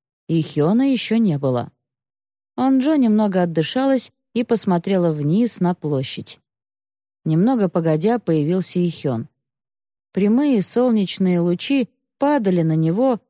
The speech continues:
и его тень растянулась на целых два метра. Ихен откинулся на спинку стула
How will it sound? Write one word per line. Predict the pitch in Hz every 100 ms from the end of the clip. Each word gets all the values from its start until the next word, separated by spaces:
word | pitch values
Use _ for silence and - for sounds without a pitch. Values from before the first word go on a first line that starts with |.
| _
и | -
его | 185 175 175
тень | - 254 226
растянулась | 165 151 - 170 208 180 -
на | 156
целых | - 185 185 151
два | 135 143 165
метра. | 165 143 131 127 120 _ _ _ _ _ _ _ _ _ _
Ихен | 185 196 - 311 330 294
откинулся | 202 180 - 254 208 175 185
на | 165
спинку | - - 185 170 151
стула | - - 277 254